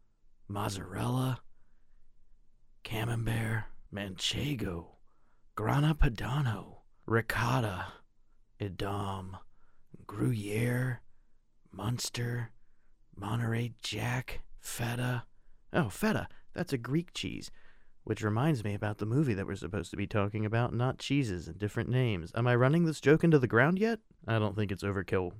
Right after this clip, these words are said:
quite yet. And it's not really a Greek movie, it's a Greek movie by way of Italy, because it's an Italian production, and everyone involved in the writing, directing, and the producing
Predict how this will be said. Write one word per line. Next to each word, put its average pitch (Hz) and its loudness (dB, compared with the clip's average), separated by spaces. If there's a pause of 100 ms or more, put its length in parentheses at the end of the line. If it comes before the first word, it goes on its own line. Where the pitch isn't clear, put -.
(100)
quite 113 4
yet. 95 2 (140)
And 120 0
it's - -4
not 139 4
really 120 4
a 113 2
Greek 139 2
movie, 104 2
it's 107 -2
a 101 -2
Greek 123 0
movie 110 2 (380)
by 117 6
way 113 4
of 101 -2
Italy, 110 4
because 104 -4
it's 101 -8
an 107 0
Italian 117 2
production, 104 2
and 120 4
everyone 120 6
involved 113 6
in 104 0
the 107 2
writing, 117 6
directing, 113 4
and 107 2
the 104 -2
producing 107 0